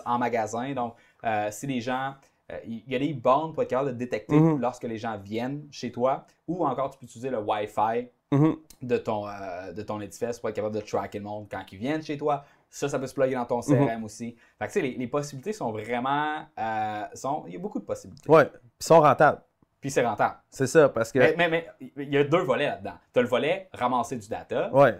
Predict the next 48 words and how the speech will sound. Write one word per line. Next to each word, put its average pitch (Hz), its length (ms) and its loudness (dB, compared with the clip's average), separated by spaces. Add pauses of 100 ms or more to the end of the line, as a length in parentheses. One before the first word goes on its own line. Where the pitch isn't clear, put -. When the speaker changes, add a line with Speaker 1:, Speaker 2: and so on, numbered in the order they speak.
Speaker 1:
Ça, 240 140 0
c'est 247 160 -8
cool. 226 260 -4 (260)
Speaker 2:
Ouais. 135 180 6
Speaker 1:
Mais 110 60 -6
c'est - 80 -10
pas 151 160 0
rentable. 123 340 0 (840)
Le, 139 380 2
il 147 80 0
y 156 40 8
a 156 40 8
le 147 60 0
volet 175 320 2
utiliser 170 420 0
le 170 60 -6
data. 120 400 -2 (180)
C'est 135 360 -6
là 143 440 4 (380)
que 113 160 -4
ça - 180 -4
commence 104 340 -6
à 98 60 -6
être 92 100 -12
rentable. 101 300 -4 (180)
Speaker 2:
Ouais. 151 180 8
Speaker 1:
Parce 160 80 6
que - 80 -12
c'est 113 120 -6
une 113 80 -6
chose 175 280 2
de 156 100 4
savoir 143 520 -2
de 127 80 -8
tracker 123 280 -2
le 117 40 -6
monde, 147 160 -2
c'est 131 100 -10
une 117 60 -6
autre 107 100 -6
chose 123 120 -6
de 117 60 -4
l'utiliser. 101 220 -10
Speaker 2:
Je - 40 -2
peux 214 80 12
te 214 100 6
challenger 139 480 8
là-dessus. 104 460 -2